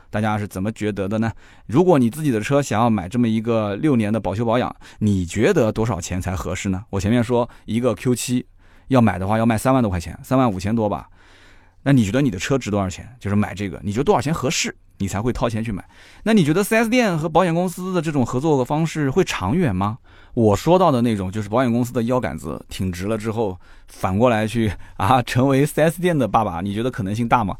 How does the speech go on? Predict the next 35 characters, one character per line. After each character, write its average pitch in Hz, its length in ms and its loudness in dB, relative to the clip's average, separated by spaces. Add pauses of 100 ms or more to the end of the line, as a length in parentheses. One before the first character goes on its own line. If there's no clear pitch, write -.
(360)
还 139 140 4
有， 135 200 4
你 117 140 2
身 135 220 0
边 139 220 4
有 107 160 2
没 110 100 6
有 123 100 4
朋 90 200 -4
友 98 180 -4 (120)
买 92 280 -2
了 98 80 -2
这 123 140 -2
种 95 160 -4
延 92 120 -4
保， 87 160 -6 (280)
他 - 120 -2
的 131 80 2
使 - 200 -4
用 117 120 4
感 90 160 -2
受 113 160 0
是 107 120 -2
怎 90 100 -6
么 90 60 -6
样 95 160 -4
的？ - 80 -14 (360)
再 175 220 4
或 120 180 2
者， 90 200 -6 (160)
你 104 180 4
可 98 160 0
能 92 160 2
就 117 160 2
是 95 260 -4